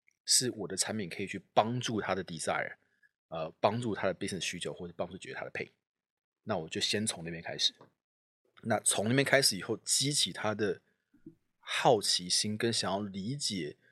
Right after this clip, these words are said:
我们的服务、我们的产品的动力之后，我才会适时的去讲其他的东西。OK，呃，这个是我一直以来，呃，我在不同的公司再去做B D的时候，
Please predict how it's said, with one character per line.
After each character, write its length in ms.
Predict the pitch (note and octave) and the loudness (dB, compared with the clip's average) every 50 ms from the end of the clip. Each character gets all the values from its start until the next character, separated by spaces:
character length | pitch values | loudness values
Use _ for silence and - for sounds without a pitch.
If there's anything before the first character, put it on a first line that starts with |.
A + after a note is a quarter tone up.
| _ _ _ _ _ | _ _ _ _ _
我 180 | - G#2+ G2+ F#2+ | -4 -2 -2 -2
们 220 | F2+ F#2+ F#2 F#2 | -2 -4 -6 -4
的 80 | G2 G#2 | -4 -4
服 260 | - - - G#2 A#2 | -4 -4 -6 -4 -2
务、 80 | A#2 G#2 | -2 -2
我 40 | F2+ | -2
们 120 | F2 F#2 | -4 -4
的 60 | F2 | -2
产 260 | F2 - - F#2+ G2+ A2+ | -2 -2 -2 -2 -6 -6
品 240 | - - F#2 E2 - | -8 -8 -10 -10 -10
的 100 | - - - - | -14 -16 -2 4
动 240 | - C3+ A2+ G2+ G#2 | 4 6 6 4 -2
力 120 | A#2 A2 | -4 -4
之 180 | F#2+ - - - | -4 -4 -6 -6
后， 300 | - - - G#2 F#2 - - - - - - _ _ _ _ - | -4 -4 -4 -4 -4 -6 -10 -20 -20 -20 -20 _ _ _ _ -6
我 220 | G#2 F#2+ F#2 F#2 | -4 -4 -4 -2
才 340 | - - - - G2+ G2+ G#2+ | -4 -4 -2 0 0 0 0
会 200 | - - B2+ G#2 | 2 0 2 4
适 420 | G2 - - - - F3 D3 A#2 | 4 6 6 6 6 4 4 2
时 220 | A2 - - F#2 E2+ | 2 2 0 -2 -4
的 160 | E2+ F#2 F#2 | -8 -8 -6
去 240 | - - - B2 G2 | -4 -2 -2 -2 -4
讲 260 | - - - - - - _ _ _ - | -2 -2 -2 -2 -2 -4 _ _ _ 4
其 400 | - - - - - D#2+ E2 E2+ | 6 6 6 6 2 0 -4 -6
他 220 | - - F2+ F2+ | -4 -2 -2 -2
的 100 | - D#2 | -4 -6
东 200 | - D2+ D#2 D2+ | -10 -10 -10 -8
西。 260 | E2 - - - - _ _ _ _ _ _ _ _ _ _ _ _ _ | -8 -8 -8 -8 -10 _ _ _ _ _ _ _ _ _ _ _ _ _
OK， 320 | - - - - B1 - - _ _ _ - _ _ | -12 -8 -6 -6 -8 -8 -12 _ _ _ -20 _ _
呃， 220 | - F2+ F2 E2+ F2 | -8 -6 -6 -6 -4
这 180 | - - C3+ | -2 -2 -2
个 220 | A#2 - G#2+ F#2+ F2+ | -2 -2 -2 2 4
是 200 | - - B2 A#2 | 4 4 4 0
我 240 | G#2 F#2 F2+ F2 - - | -2 -2 -4 -4 -4 -4
一 100 | A#2 G#2+ | -4 0
直 220 | F#2+ - - F#2+ | 2 2 2 2
以 60 | E2+ | -2
来， 440 | E2 D#2+ D#2 D2+ D2+ D#2 D#2 D#2+ E2 _ _ _ _ _ _ _ _ _ _ | -8 -8 -8 -8 -6 -6 -8 -10 -12 _ _ _ _ _ _ _ _ _ _
呃， 200 | - - F2+ E2+ | -10 -6 -4 -4
我 200 | E2 E2 E2 E2 | -4 -6 -8 -10
在 460 | E2 - - G#2 F#2+ F2+ F2+ F2 E2 E2 _ _ _ - | -8 -4 -2 -2 -2 -2 -2 -4 -6 -8 _ _ _ -6
不 100 | A#2+ A#2 | -6 -6
同 300 | - - - E2+ E2 E2+ | -4 -4 -8 -8 -8 -8
的 100 | F2+ F2+ | -8 -8
公 260 | - - F#2+ F#2+ F#2 | -6 -4 -4 -4 -4
司 220 | - - - G2 | -6 -6 -6 -8
再 220 | F2+ - G#2 F#2 F2+ | -6 -4 -2 -2 -2
去 160 | - - F#2+ | -4 -8 -8
做 200 | - - F#2 E2 | -8 -8 -8 -8
B 200 | - - F2+ F2+ | -10 -10 -10 -10
D 140 | E2 E2 F2+ | -10 -8 -8
的 100 | E2+ F2 | -6 -4
时 140 | D#2+ - - | -4 -4 -4
候， 320 | E2 - F2 F2 D#2+ D#2 | -4 -6 -4 -4 -4 -4